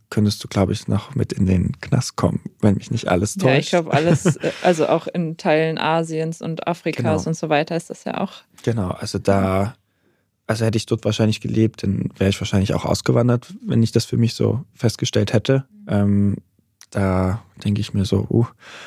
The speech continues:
Speaker 1: ähm, da ist noch viel, viel Arbeit vor uns, aber es gibt dann auch so Länder, ich glaube Frankreich, Spanien, da kann ich dir jetzt gen-, keinen genauen, äh, Spielernamen sagen,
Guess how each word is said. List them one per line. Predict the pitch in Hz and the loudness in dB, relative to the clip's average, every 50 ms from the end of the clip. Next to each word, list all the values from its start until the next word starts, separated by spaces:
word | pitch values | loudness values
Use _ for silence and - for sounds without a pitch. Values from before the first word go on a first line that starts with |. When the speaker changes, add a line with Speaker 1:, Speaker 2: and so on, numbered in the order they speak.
| - - - _ - | -20 -20 -20 _ -2
Speaker 1:
ähm, | - 104 104 98 101 101 101 101 98 - | 2 2 2 4 2 2 2 0 0 -2
da | - 60 | -2 -2
ist | - - - | -2 0 0
noch | 113 101 | -2 -2
viel, | - - - - - | -2 0 2 4 4
viel | - - - | 4 4 0
Arbeit | - 123 131 143 143 - | 0 0 0 0 -2 -2
vor | - - 147 151 156 | -4 -4 -4 -4 -4
uns, | 156 156 - - | -4 -6 -8 -6
aber | - 110 110 113 | -2 -2 0 0
es | - - | -2 -2
gibt | - 117 - | -6 -4 -2
dann | 113 110 | -2 -2
auch | - 107 107 | -2 -2 -4
so | - - 107 | -2 -2 0
Länder, | 101 95 98 104 113 117 113 104 | 2 2 2 4 4 4 4 2
ich | 98 - | 2 0
glaube | - 107 104 110 104 | -2 -2 -2 -2 -2
Frankreich, | - - - 101 98 104 - - 113 104 101 - | -4 -4 -2 -2 -2 -2 -2 0 2 2 2 0
Spanien, | - - 95 92 98 104 113 117 110 110 110 117 120 - - _ _ - | 0 -2 0 2 2 4 4 4 4 4 4 2 0 -2 -8 _ _ -2
da | - 104 101 95 95 98 98 95 95 - - - - - _ _ _ | 2 2 4 4 4 4 2 2 2 0 -2 -6 -20 -20 _ _ _
kann | - 117 117 | 0 0 0
ich | 113 - - | 0 0 -2
dir | - 123 | 0 2
jetzt | 117 107 - - | 2 2 0 -2
gen-, | - 117 107 107 110 113 - - - - | -2 0 0 0 0 -2 -2 -6 -6 -2
keinen | - 123 117 127 131 | 0 2 4 4 6
genauen, | 123 117 113 110 107 110 113 113 110 110 113 117 - | 4 4 4 4 4 2 2 0 0 -2 -4 -6 -6
äh, | - 113 107 | -4 -2 -2
Spielernamen | - - - 127 123 110 107 101 95 90 95 95 | -2 0 0 2 4 4 4 4 2 2 0 -2
sagen, | 95 92 85 92 113 131 143 156 170 | -2 -2 -2 0 0 0 0 0 -2